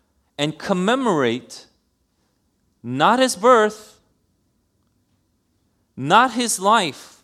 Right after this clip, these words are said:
not his miracles, but his death.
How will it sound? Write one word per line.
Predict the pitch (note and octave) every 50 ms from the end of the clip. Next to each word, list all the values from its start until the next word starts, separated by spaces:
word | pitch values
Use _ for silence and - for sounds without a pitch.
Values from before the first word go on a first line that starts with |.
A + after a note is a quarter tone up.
| _ _ _ _ _ _ _ _ _ _ _ _ _ _ _ _ _ _ _ _ _ _ _ _ _
not | A2+ A#2+ C3+ C#3+ F3+ A3 A#3+ B3 A#3 -
his | - A3+ A#3 A3+ A3+ -
miracles, | D3+ D3+ D#3 F3 G#3 A#3+ B3+ A3+ - - B2 G2+ E2+ E2+ - - - - - - - _ _ _ _ _ _ _ _ _ _ _ _ _ _ _ _ _ _ _ _ _ _ _ _ _ _ _ _ _ _ _ _ _
but | - G2 F2+
his | G#2 G2 F2+ -
death. | - - F2 D#2+ E2+ - _ _ _